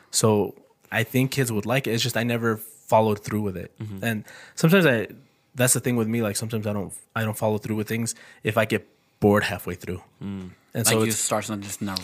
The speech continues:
Speaker 3: like, finish it.
Speaker 1: Yeah, if I get bored halfway through or, like,
Speaker 2: I, I think
Speaker 1: I don't
Speaker 2: that
Speaker 1: know.
Speaker 2: happens to a lot of people, and then that's the part is gonna, is the d-,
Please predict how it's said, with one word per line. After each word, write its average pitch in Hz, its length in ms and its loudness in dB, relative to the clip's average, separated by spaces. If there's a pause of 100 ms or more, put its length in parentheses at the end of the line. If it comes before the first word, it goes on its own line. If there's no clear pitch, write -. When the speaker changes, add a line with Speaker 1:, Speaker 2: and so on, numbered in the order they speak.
Speaker 3:
like, 90 160 -12
finish 98 300 -4
it. 151 60 6
Speaker 1:
Yeah, 127 100 4
if 123 80 2
I 139 60 2
get 147 140 2
bored 120 160 6
halfway 120 280 0
through 117 340 4
or, 98 320 2 (420)
like, 87 200 -4 (680)
Speaker 2:
I, 135 220 2
I 147 100 0
think - 180 2
Speaker 1:
I - 20 4
don't 127 80 4
Speaker 2:
that 120 60 2
Speaker 1:
know. 127 60 -2
Speaker 2:
happens 135 300 -2
to - 180 -2
a - 20 2
lot 101 180 4
of 92 80 -4
people, 98 420 -4
and 101 160 -4
then 101 200 -4 (100)
that's 123 300 0
the 101 100 -8
part 104 440 -2 (260)
is 98 180 -4
gonna, 101 380 -4
is 110 120 -2
the 107 120 -2
d-, - 100 -8